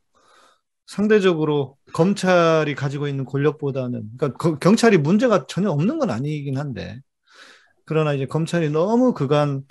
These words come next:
그 이렇게 그 폭력적으로 또 말도 안 되는 그런 자기들의 어떤 기득권을 지키는 쪽으로 해와서, 에,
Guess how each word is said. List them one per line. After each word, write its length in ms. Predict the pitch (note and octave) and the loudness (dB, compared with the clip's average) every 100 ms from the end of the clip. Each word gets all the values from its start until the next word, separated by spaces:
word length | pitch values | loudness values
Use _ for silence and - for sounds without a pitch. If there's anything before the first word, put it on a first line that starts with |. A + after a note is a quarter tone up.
| _ _ _ _ - | _ _ _ _ -10
그 440 | C#3 C3+ C3+ - | -4 -2 -4 -4
이렇게 600 | C#3+ C#3 - C#3+ C3 C#3+ - _ _ _ - | -2 -2 2 2 2 0 -10 _ _ _ -20
그 720 | - - - - _ C4+ B3+ _ _ _ - | -18 -16 -20 -20 _ -20 -20 _ _ _ -6
폭력적으로 1080 | G#3 G#3 G3 F#3+ - C#3+ A#2+ A#2+ A2+ A2 _ _ | 0 2 2 0 -4 -4 -2 -8 -10 -14 _ _
또 480 | C3+ B2+ A#2+ A#2 B2+ _ _ | -8 -6 -8 -10 -16 _ _
말도 340 | C3+ D3 G3+ F3+ | 0 2 4 2
안 140 | B2+ | 0
되는 300 | C#3 B2 G2+ - _ _ _ | -4 -6 -8 -16 _ _ _
그런 400 | C#3+ D3 C#3 B2 - - | -2 -2 -2 -8 -14 -8
자기들의 460 | C#3 C#3+ C#3 C3 | -6 -4 -2 -4
어떤 220 | A#2+ B2 A#2 | -4 -8 -8
기득권을 440 | C#3 D3+ D3+ C3 | -8 -6 -4 -4
지키는 400 | - - C3+ A#2+ | -6 -8 -6 -6
쪽으로 400 | C3 A2+ A2 A2 _ _ - | -10 -12 -12 -14 _ _ -10
해와서, 720 | D3 G2 F#2+ G2+ G#2 G2 F#2 _ _ _ - - - - - _ _ _ - | -8 -8 -10 -10 -8 -10 -14 _ _ _ -20 -20 -20 -20 -20 _ _ _ -10
에, 340 | C3 B2+ C3 | -8 -8 -10